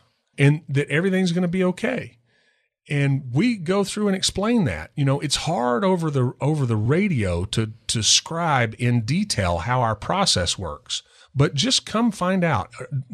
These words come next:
Do we really have a process that is easy to understand and designed to help you get to where you need to go with as much certainty as possible? The question is, do we have that?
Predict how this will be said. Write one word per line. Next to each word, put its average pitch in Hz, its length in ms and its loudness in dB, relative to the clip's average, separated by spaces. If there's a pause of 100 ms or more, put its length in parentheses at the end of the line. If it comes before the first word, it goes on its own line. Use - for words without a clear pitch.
(160)
Do 226 200 0
we 226 200 0
really 165 380 2
have 147 200 -2
a 139 60 -2
process 104 720 0
that 101 160 -2
is 98 240 0
easy 160 320 2
to 170 120 -2
understand 104 720 -2 (420)
and 131 200 2
designed 151 720 0
to 123 80 -2
help 160 500 -2
you 113 540 0 (500)
get 143 240 2
to 151 80 -2
where 147 220 0
you 143 160 0
need 139 240 2
to 131 60 -4
go 107 300 2
with 101 220 0
as 107 140 0
much 127 240 0
certainty 123 500 0
as 104 100 0
possible? 92 540 -2
The - 120 -6
question 160 420 2
is, 98 160 0
do 147 340 0
we 151 220 -2
have 160 360 0
that? 80 280 -4